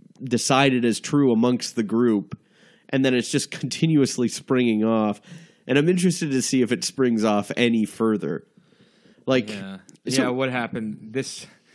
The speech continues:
Speaker 2: I mean, the fake idols have been, uh, y-, like,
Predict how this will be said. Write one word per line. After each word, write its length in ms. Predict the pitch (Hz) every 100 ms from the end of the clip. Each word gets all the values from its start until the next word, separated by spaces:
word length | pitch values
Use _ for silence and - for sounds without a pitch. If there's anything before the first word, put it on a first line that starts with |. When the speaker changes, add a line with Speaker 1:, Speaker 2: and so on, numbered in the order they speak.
| _ - _ 156
Speaker 2:
I 60 |
mean, 320 | 175 170 156 - - -
the 80 | 151
fake 260 | 202 214
idols 440 | 190 170 165 151 -
have 200 | 139 120
been, 460 | 127 123 113 104 - _ _ _ _ _ _ _ -
uh, 720 | 120 107 101 95 87 82 65 50 - -
y-, 440 | 65 - - - 90
like, 420 | 95 90 -